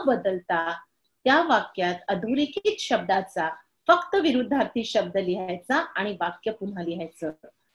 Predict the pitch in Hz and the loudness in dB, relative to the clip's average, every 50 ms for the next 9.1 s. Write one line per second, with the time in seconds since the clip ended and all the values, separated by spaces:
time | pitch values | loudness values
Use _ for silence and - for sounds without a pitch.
0 | - - _ - 254 311 349 320 254 233 208 240 - - _ _ _ _ _ _ | -20 -8 _ 4 8 8 8 8 8 6 2 2 0 -6 _ _ _ _ _ _
1 | _ _ - - - - 294 294 269 285 269 311 359 392 339 254 254 233 214 214 | _ _ -18 -8 -2 2 4 4 6 6 6 6 4 4 4 4 4 6 6 6
2 | 226 226 - - 277 285 294 247 220 190 214 208 196 170 190 269 302 - _ - | 6 6 2 0 0 0 0 0 -2 -2 -2 -2 -2 -2 -4 -6 -6 -8 _ -20
3 | - - _ - - 262 254 254 247 254 269 277 269 277 - 277 269 254 226 233 | -20 -20 _ -2 0 0 2 4 4 6 6 6 4 2 0 0 0 0 0 -2
4 | 226 196 220 247 294 302 330 - 330 320 262 262 233 - - 196 208 277 294 - | -4 -2 2 4 4 4 4 4 4 2 2 2 0 0 2 2 2 2 0 -2
5 | - 196 208 214 196 240 226 190 180 180 175 - 202 220 254 233 196 330 320 - | -4 -2 -2 -2 -2 -2 -2 -2 -4 -6 -4 -4 -2 -2 -2 -2 -4 -6 -6 -6
6 | - 180 170 160 - - - - - - - - _ - - _ _ - - - | -4 -4 -4 -4 -6 -10 -18 -20 -20 -20 -20 -20 _ -20 -20 _ _ -20 -6 2
7 | 302 294 302 277 269 320 339 330 277 202 233 226 196 170 156 - _ _ _ - | 4 6 6 6 6 6 4 4 4 4 4 2 2 2 0 -6 _ _ _ -6
8 | 202 202 196 208 208 208 202 196 196 202 185 - 175 170 175 180 185 165 - _ | -2 2 2 2 2 2 0 -2 -2 -4 -4 -4 -4 -4 -4 -4 -6 -8 -10 _
9 | - | -16